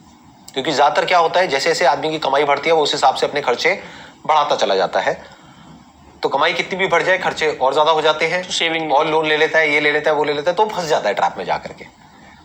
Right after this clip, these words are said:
Speaker 1: दुनिया की नज़र में वो अमीर होता है, लेकिन अंदर से actual में गरीब होता है। अमीर की definition क्या है, गरीब की क्या है? अमीर वो जिसकी कमाई बहुत ज़्यादा, खर्चे बहुत कम।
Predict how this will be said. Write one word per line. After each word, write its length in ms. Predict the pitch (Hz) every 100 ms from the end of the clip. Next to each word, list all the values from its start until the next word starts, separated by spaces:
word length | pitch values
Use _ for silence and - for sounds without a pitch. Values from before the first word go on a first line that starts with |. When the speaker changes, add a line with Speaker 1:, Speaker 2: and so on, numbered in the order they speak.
| -
Speaker 1:
दुनिया 240 | 131 165 202
की 100 | 208
नज़र 200 | 185 185
में 80 |
वो 160 | 185 170
अमीर 220 | 135 156
होता 200 | 165 165
है, 360 | 170 185 190 - - - -
लेकिन 160 | 123 156
अंदर 220 | 151 165
से 120 | -
actual 220 | 175 - 160
में 100 | 156
गरीब 240 | 127 117
होता 200 | 85 -
है। 140 | - -
अमीर 260 | 127 175 180
की 100 | 190
definition 400 | 180 180 180 180
क्या 100 | 180
है, 100 | 170
गरीब 240 | 156 165
की 120 | -
क्या 160 | 170 269
है? 280 | 285 302 - - - -
अमीर 280 | 135 196 208
वो 420 | 196 247 - - - 160
जिसकी 220 | 151 185
कमाई 300 | 165 160 185
बहुत 180 | 165 156
ज़्यादा, 560 | 131 143 226 - - -
खर्चे 240 | - 175
बहुत 240 | 139 127 -
कम। 180 | -